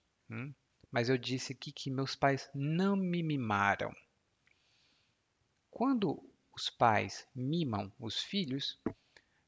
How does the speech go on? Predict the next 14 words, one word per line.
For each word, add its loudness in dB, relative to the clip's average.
significa -2
que -4
os -4
pais 2
fazem -4
tudo -2
que -6
os -4
filhos -6
querem. -4
Eles, -8
o -4
filho 0
diz, -4